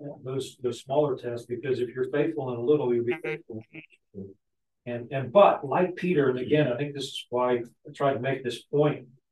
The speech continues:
heavily in our notes here, is that like Peter, there's no way, you know, the same, the same grace and Holy Spirit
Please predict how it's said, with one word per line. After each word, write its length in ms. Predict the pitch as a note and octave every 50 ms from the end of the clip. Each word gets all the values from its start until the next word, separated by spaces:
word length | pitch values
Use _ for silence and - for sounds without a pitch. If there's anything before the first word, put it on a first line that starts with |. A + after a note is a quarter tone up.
| _ _ _ _ _ _ _ -
heavily 480 | C#3 D3+ D3 D3 B2 A#2+ A#2+ A2+ - -
in 120 | B2+ A#2+
our 160 | A#2 A2+ A2+
notes 320 | A#2 - A3 A3+ - - -
here, 340 | - A#2 A#2 A2+ A2+ A2+ - - _ _ _ _ _ _ _ G#2+
is 160 | A#2 B2 G#2+
that 160 | A#2 G#2+ - -
like 280 | - C3 C3 - -
Peter, 520 | - D#3+ F3 D#3 C#3+ B2+ B2+ B2 A#2+ - - _ _ _ _ _ _ _ _ _ _ _ _ _ _ _ _ _ _ _ _ _ _ _ _ _ _ _ _ _ _ _ _ _ _ _ _ _ _ _ -
there's 320 | D3 C#3+ C#3+ C#3+ - -
no 240 | C3+ C#3+ D#3 E3+ F#3
way, 640 | E3 D3+ D#3 E3 F3 F#3 F#3+ F3 D#3 D3 C#3 - - _ _ _ _ _ _ _ _ _ _ _ _ _ _ _ _
you 100 | C#3+ C#3+
know, 60 | C3+
the 80 | C#3+ C#3
same, 400 | - - - F3 F3+ G3 G#3 G3 - - - - - _ _ _ _ _ _ -
the 60 | C#3
same 380 | B2+ - E3+ F3 F#3+ F#3 D3 -
grace 580 | B2 B2 B2+ C#3+ D3+ D#3 E3 E3+ E3 - -
and 80 | B2 A#2+
Holy 300 | - D3+ D3+ D3+ D3 C#3+
Spirit 680 | - - - - - C#3+ C#3+ C#3+ C#3+ C#3+ C#3+ C#3+ C#3+